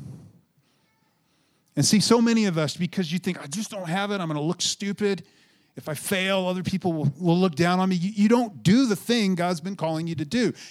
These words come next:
You don't take the step he's calling you to take. You don't have the conversation. You think, "Ah, these words, this little letter, this little email, um, this text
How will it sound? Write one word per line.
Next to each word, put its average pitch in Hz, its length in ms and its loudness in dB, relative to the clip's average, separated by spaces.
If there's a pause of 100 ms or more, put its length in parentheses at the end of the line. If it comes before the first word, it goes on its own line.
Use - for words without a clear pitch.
You 175 100 -4
don't 208 160 -4
take - 240 0
the 180 60 -8
step - 500 2
he's 160 140 -2
calling 170 340 -4
you 170 220 -2 (380)
to 139 80 -8
take. 208 440 -2 (200)
You 175 100 4
don't 202 180 0 (220)
have 202 220 0
the 180 60 -2
conversation. 190 1160 0 (240)
You 190 80 4
think, - 400 -2
"Ah, 254 320 -2 (240)
these 233 260 -2
words, 220 380 2
this 214 160 -2
little 240 220 2
letter, 220 260 2
this 196 180 0
little 220 220 -2
email, 214 500 2 (260)
um, 175 240 2
this 214 180 2
text - 540 0